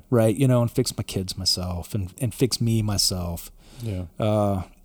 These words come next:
Speaker 1: but I, on paper, I was gonna say, "Yeah, I'll, I'll do this." And it doesn't work like that. And I, and I realized it, man. Man, and God will put you in positions and open doors just for you to get a glimpse of what it's gonna look like,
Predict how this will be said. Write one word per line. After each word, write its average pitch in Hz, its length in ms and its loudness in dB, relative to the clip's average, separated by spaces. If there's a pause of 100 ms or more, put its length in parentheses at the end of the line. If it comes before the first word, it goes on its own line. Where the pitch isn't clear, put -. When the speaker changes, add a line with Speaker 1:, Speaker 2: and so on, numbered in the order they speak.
(120)
Speaker 1:
but 120 200 4
I, 127 240 6
on 123 180 2
paper, 160 420 6
I 110 80 4
was 104 200 -2
gonna 107 180 0
say, 107 180 0
"Yeah, 107 220 2
I'll, 104 180 -2 (100)
I'll 113 120 0
do 90 140 -6
this." - 340 -6 (640)
And 135 100 8
it 127 60 4
doesn't 160 280 10
work 160 260 8
like 92 180 0
that. 85 320 -4
And 135 160 6
I, 143 120 6
and 127 220 2
I 123 60 4
realized 113 600 4
it, - 80 -4
man. 104 420 0
Man, 135 380 2
and 127 260 2
God 165 260 2
will 175 120 8
put - 340 0
you 170 180 4
in 156 120 2
positions 143 720 2
and 107 180 2
open 143 380 6
doors 139 560 6 (480)
just 143 340 6
for - 160 6
you 151 200 8
to 143 100 10
get 135 200 6
a 123 60 4
glimpse 117 540 6
of 95 100 0
what 113 140 4
it's 98 140 -2
gonna 110 200 2
look 95 220 -4
like, 76 260 -12